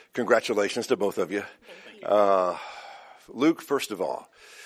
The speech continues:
Speaker 1: uh, your thoughts, uh, on what this means to your family. Is it just kind of a, uh, a testament to what you've been working for these last several years?
Speaker 2: This is for the guys that came before me, for myself, my family now,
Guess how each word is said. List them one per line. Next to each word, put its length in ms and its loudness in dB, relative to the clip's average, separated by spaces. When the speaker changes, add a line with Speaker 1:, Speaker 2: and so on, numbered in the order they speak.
Speaker 1:
uh, 440 0
your 200 -2
thoughts, 680 2
uh, 420 2
on 240 -4
what 200 -2
this 240 -4
means 800 -6
to 120 -14
your 180 -6
family. 500 -4
Is 140 -4
it 100 -8
just 280 -2
kind 200 0
of 140 -2
a, 160 -2
uh, 300 0
a 20 -20
testament 520 0
to 340 -2
what 240 2
you've 80 -8
been 140 -4
working 260 0
for 180 2
these 160 -2
last 220 -2
several 240 -2
years? 240 -8
Speaker 2:
This 200 -6
is 80 -10
for 200 -2
the 100 -2
guys 400 2
that 140 -10
came 280 -4
before 300 -4
me, 200 -14
for 120 -18
myself, 580 -2
my 80 -12
family 400 -8
now, 380 -6